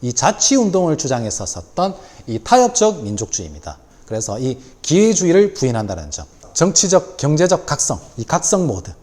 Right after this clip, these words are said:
깨어있자, 그리고 단결을 공고히 하자, 단결을 끈끈하게 하자, 그리고 기회주의를 부인한다는 점 반드시 기억해야 됩니다.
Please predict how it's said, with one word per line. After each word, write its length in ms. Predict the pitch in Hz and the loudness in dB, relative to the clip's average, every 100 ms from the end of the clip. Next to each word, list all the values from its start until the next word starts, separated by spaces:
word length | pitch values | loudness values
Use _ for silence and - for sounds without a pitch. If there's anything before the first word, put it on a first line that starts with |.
| _ - | _ 6
깨어있자, 640 | 226 160 - 120 123 - - _ - | 6 6 2 -2 -4 -10 -20 _ -6
그리고 560 | 127 123 175 180 - - | -2 2 0 0 -8 -4
단결을 680 | - 196 214 185 185 196 196 | 0 2 4 4 6 4 2
공고히 360 | 131 147 175 | -2 2 4
하자, 240 | 110 85 - - - | 4 -2 -10 -16 -4
단결을 500 | 135 165 147 180 180 | -2 0 0 0 -2
끈끈하게 500 | 208 202 220 214 156 | -4 2 4 4 0
하자, 320 | 107 98 117 - - | -4 -6 -10 -12 -14
그리고 480 | 98 90 170 160 - | -6 0 0 -2 -8
기회주의를 920 | 139 151 156 151 113 156 196 - - | 0 2 2 0 0 2 2 -2 -8
부인한다는 640 | 117 113 101 92 82 78 | -6 -4 -6 -8 -10 -12
점 420 | 90 87 151 180 - _ _ | -12 -6 -6 -8 -18 _ _
반드시 520 | 87 87 104 - 202 | -16 -10 -8 -6 -8
기억해야 340 | - 104 - 87 | -10 -10 -10 -14
됩니다. 360 | 80 78 - | -14 -18 -20